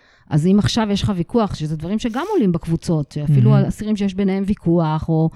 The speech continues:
Speaker 2: מהמם.
Speaker 1: איך אנחנו פותרים את זה, איך אנחנו מגיעים להסכמה, אה, בצורה שהיא לא אלימה,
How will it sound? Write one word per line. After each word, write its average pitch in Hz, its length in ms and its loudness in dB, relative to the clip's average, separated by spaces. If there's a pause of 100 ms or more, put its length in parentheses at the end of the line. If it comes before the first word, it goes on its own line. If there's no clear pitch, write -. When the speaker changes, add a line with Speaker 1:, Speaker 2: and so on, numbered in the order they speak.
(180)
Speaker 2:
מהמם. 127 160 4
Speaker 1:
איך - 140 4
אנחנו 220 180 2
פותרים 220 380 2
את 220 60 0
זה, 165 80 0
איך 160 120 -2
אנחנו 185 160 0
מגיעים 185 320 0
להסכמה, 175 640 0 (500)
אה, 165 80 0 (800)
בצורה 175 420 0
שהיא 170 300 0
לא 160 460 2 (400)
אלימה, 165 500 2